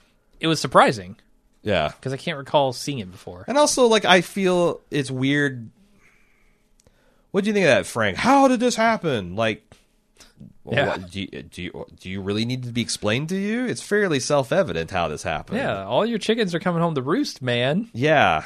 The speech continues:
Speaker 1: You can only lie to people for so long.
Speaker 2: Yeah.
Speaker 1: I mean, y-, you eventually tell so many lies that, uh,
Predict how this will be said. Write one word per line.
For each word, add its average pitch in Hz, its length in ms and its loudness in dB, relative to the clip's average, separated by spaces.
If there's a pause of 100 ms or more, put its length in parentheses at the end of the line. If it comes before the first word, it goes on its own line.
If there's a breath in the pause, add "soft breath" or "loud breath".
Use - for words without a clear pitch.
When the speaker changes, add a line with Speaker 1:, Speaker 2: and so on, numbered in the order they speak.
(120)
Speaker 1:
You 139 60 -14
can 185 100 -2
only 214 120 2
lie 175 240 2
to 208 60 2
people 185 260 -2
for 160 120 -10
so 180 240 0
long. 165 520 0
Speaker 2:
Yeah. 98 400 0 (1000)
Speaker 1:
I 151 60 0
mean, 180 140 0 (120)
y-, 180 60 -14
you 185 160 -4
eventually 196 340 0
tell 185 180 2
so - 120 -4
many 170 140 0
lies 170 460 2
that, 131 240 2 (720)
uh, 170 60 -14